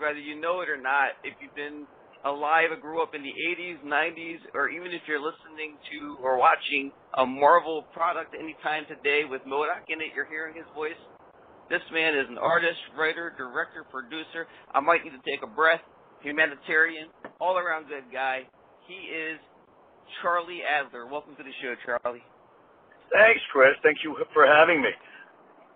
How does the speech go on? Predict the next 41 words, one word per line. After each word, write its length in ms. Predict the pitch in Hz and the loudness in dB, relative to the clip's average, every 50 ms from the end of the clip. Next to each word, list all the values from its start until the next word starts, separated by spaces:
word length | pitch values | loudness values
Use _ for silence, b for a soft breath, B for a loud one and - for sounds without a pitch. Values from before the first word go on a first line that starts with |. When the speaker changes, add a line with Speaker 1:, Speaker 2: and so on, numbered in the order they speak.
| _ _ _ _ _ _ _ - - - _ _ - - - - - - - - - - | _ _ _ _ _ _ _ -20 -20 -20 _ _ -20 -20 -20 -20 -20 -20 -20 -16 -8 -4
Speaker 1:
All 60 | 131 | 0
right. 160 | 139 143 139 | 2 4 4
O-, 240 | 143 160 165 - - - - | 4 4 2 2 0 -4 -2
obviously, 460 | 151 160 175 180 185 175 - 165 165 | 2 4 4 4 2 0 -4 -8 -10
you 180 | 160 170 180 185 | -8 -4 -2 2
are 160 | 180 175 170 | 2 2 2
the 100 | 165 156 | 0 -6
original 500 | 151 139 127 170 175 170 170 170 165 156 147 | -6 -8 -4 -6 -6 -6 -6 -8 -8 -8 -4
Buster 380 | 139 139 147 - - 143 135 120 | -4 -4 -4 -4 -6 -12 -12 -8
Bunny, 420 | 120 131 147 165 180 185 202 220 - - - | -2 0 0 0 0 -4 -10 -10 -16 -18 -14
which 160 | 135 135 - | -14 -12 -12
is 80 | 135 123 | -12 -12
what 100 | 131 123 | -10 -8
a 60 | 127 | -4
lot 160 | 131 147 151 | -2 -2 -2
of 80 | 147 - | -2 -4
people 200 | 160 - 147 143 | -10 -12 -10 -10
are 20 | |
gonna 180 | 139 131 131 127 | -8 -8 -8 -6
know 160 | 127 139 143 | -4 -4 -4
you 160 | 156 160 165 | -4 -4 -6
as. 320 | 165 165 170 170 175 175 - - - - - - - - - - - - - - - - - - - - - - - - - - - 113 | -6 -2 -2 -2 -2 -4 -6 -10 -20 -20 -20 -20 -20 -20 -20 -20 -20 -20 -20 -20 -20 -20 -20 -20 -20 -20 -20 -20 -20 -20 -20 -20 -14 -6
Speaker 2:
Yeah. 240 | 110 - 160 - | 0 4 6 8
Speaker 1:
But 0 | |
I 80 | - 180 | 8 8
wanna 160 | 226 220 - | 6 4 2
go 120 | 196 190 - | -6 -8 -6
back. 240 | - 175 180 185 185 - - - - - - - - | -4 -4 -4 -4 -4 -8 -12 -20 -20 -20 -20 -16 -4
I 80 | - 180 | -2 -2
wanna 160 | 196 247 262 | -2 -2 -6
go 160 | 247 214 185 156 - | -8 -8 -8 -6 -6
way 240 | 202 202 208 196 - | -2 -2 -2 -2 0
back 240 | 196 185 180 175 - - | 0 0 0 0 -2 -10
to 60 | 160 | -16
the 80 | 151 135 | -14 -12
beginning. 480 | 139 139 135 143 151 147 127 113 107 - - - - - - | -14 -12 -8 -6 -4 -4 -4 -6 -10 -12 -18 -20 -20 -18 -12
Uh, 400 | 151 135 131 131 110 113 147 156 | -8 -6 -6 -6 -6 -6 -2 0
not 160 | 175 175 - - | 0 0 0 -4
conception 480 | 180 151 - - 240 214 - - 165 156 - - | -16 -18 -8 -4 -4 -4 -4 -6 -12 -14 -10 -10
per 80 | 139 | -10
se, 320 | 127 - 139 135 127 123 | -10 -6 -2 -2 -2 -2